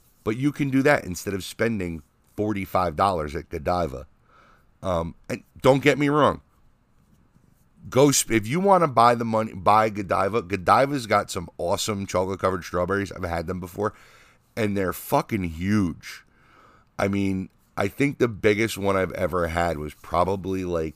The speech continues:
the size of, like, my mouse. Um, and I've seen bigger ones. I mean, I've seen mammoth strawberries, which look awesome. Um,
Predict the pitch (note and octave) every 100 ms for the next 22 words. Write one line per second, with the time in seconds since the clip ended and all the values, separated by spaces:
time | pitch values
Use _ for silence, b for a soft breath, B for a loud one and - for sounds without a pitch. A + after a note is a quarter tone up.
0 | _ _ b b b b - F#2+ - -
1 | F#2 F#2 F#2 F2 - F2 F2 E2 E2+ E2
2 | D#2 D#2 D#2+ A2 - - - B B B
3 | B B B _ - G#2 F#2+ F2+ F2 F2
4 | E2 - _ _ _ _ _ - A#2 A#2+
5 | A#2 A2 - B2+ C3+ A2+ A#2 G#2 F2 E2
6 | D#2 G#2 F2+ F2+ F2 E2+ - G2 F2 D2+
7 | - G2 F2 D#2+ - A#1 E2+ F2+ F#2+ F2+
8 | - - - E2 D#2 D2+ D2 D#2 D2+ -
9 | E2 E2+ - D#2+ D#2+ - D2+ C#2 B B
10 | B B B - G#2+ G2+ G2+ G2 F#2+